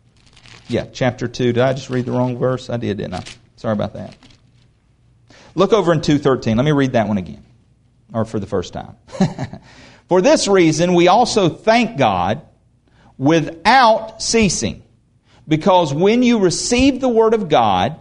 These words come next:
which you heard from us, you welcomed it, not as the word of men, but as it is in truth, the word of God, which also effectively works in you who believe."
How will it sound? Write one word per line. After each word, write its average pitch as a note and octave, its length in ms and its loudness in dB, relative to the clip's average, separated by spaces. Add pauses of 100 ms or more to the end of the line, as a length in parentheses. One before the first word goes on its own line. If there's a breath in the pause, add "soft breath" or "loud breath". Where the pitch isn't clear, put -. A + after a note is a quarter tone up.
(120)
which C#3+ 260 -2
you D3 100 0
heard A#3 320 0
from G#2+ 220 -4
us, F2+ 480 -8 (320)
you C3+ 180 0
welcomed B2 600 0
it, D#2+ 260 -10 (300 soft breath)
not F3+ 240 2
as C4 120 0
the A#3 80 0
word G3 240 2
of A#2+ 140 -4
men, F#2+ 480 -4 (440)
but A#2+ 120 -2
as D3 300 2
it D#3 100 -2
is A2+ 560 -2 (800)
in A#2 240 -2
truth, F#2+ 500 -6 (460)
the G#2+ 160 -6
word G2+ 580 -2 (120)
of G#2+ 180 -16
God, F#2 420 -6 (480)
which C3+ 300 -4
also G3 440 2
effectively C#3+ 680 -2
works C3+ 480 -2
in F#3+ 240 0
you G#2+ 280 2
who A#2 180 -2
believe." G#2+ 720 -6